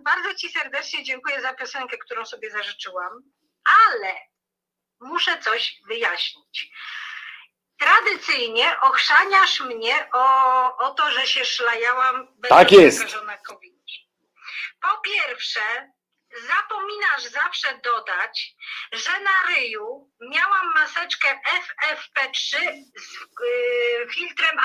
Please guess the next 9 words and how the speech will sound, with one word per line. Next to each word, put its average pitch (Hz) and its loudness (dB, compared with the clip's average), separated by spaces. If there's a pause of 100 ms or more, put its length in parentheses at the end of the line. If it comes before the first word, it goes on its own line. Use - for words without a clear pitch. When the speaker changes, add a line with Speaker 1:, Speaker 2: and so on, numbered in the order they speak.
Speaker 1:
antywirusowym. 254 -4 (480)
Notabene 381 2 (120)
zdjęcie 269 0
moje 311 0
w 294 -2
tej 311 0
maseczce 294 0
ci 254 -4
wysłałam. 277 4